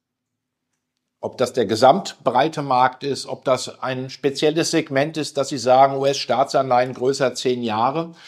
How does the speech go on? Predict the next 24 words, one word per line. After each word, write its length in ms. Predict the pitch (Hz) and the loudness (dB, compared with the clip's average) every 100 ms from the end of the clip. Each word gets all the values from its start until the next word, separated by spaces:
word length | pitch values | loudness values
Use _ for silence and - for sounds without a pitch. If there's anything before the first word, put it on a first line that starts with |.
| - - | -20 -6
Bei 80 | 127 | -2
den 120 | 147 | 0
normalen 420 | 156 165 175 220 | 2 6 4 4
Renten-E 460 | 185 165 208 190 170 | 0 0 -2 -6 -8
T 120 | 175 | -6
Fs 340 | - 185 - 135 | -4 -4 -6 0
haben 200 | 139 143 | 0 0
Sie 120 | 151 | -6
genau 400 | 143 139 170 240 | -2 4 4 4
diesen 600 | - 185 208 208 208 196 _ _ _ _ _ _ | 0 -6 -4 -4 -6 -8 _ _ _ _ _ _
Punkt, 480 | - 180 240 - - | 4 4 4 -6 -12
nämlich 300 | 127 147 143 | -10 -10 -8
diese 360 | 139 135 135 - | -6 0 0 -2
Fälligkeit 1080 | - - - 220 240 - - 120 120 - _ _ _ _ _ | -18 -8 0 2 2 -4 2 2 2 -6 _ _ _ _ _
werden, 580 | 98 101 113 123 160 160 _ _ _ | -6 -2 -2 -2 -8 -14 _ _ _
haben 260 | - 131 131 | 0 0 0
Sie 140 | 147 | -4
nicht. 400 | 185 214 - - _ _ _ | -2 -4 -6 -16 _ _ _
Diese 420 | 139 156 190 - - | -8 -2 0 -2 -6
E 120 | 147 | -12
T 160 | 151 - | -8 -6
Fs 220 | 160 - | -6 0
laufen 320 | 160 170 175 | 4 4 4
unendlich. 760 | 165 208 233 190 254 120 107 | -2 -2 0 -2 -2 -2 -4